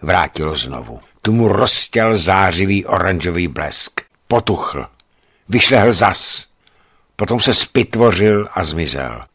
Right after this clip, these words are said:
Opět zasažená loď. Ale tentokrát to pro Compass Rose nebyla prostě loď. Tentokrát to byla Sorel.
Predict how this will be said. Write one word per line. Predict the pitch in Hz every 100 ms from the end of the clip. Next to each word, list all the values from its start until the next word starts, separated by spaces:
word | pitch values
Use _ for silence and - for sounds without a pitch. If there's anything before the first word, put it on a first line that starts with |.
| _
Opět | - 110 - 104 - - -
zasažená | 87 85 98 78 85 80 76
loď. | 65 58 - - - _ _ _ _ _ _ _ _ _ _ _ -
Ale | 85 80 - _ _
tentokrát | - 95 87 113 - 107 104 104
to | - 101
pro | - 98 -
Compass | - 101 - 92 -
Rose | 82 90 87 - - -
nebyla | 90 101 110 117 110 87 71
prostě | - 69 - - 67
loď. | 62 - - - _ _ _ _ _ _ _ _ -
Tentokrát | 104 120 131 - 110 113 117 -
to | 101
byla | 87 92 90 82 _
Sorel. | - - - 73 64 60 -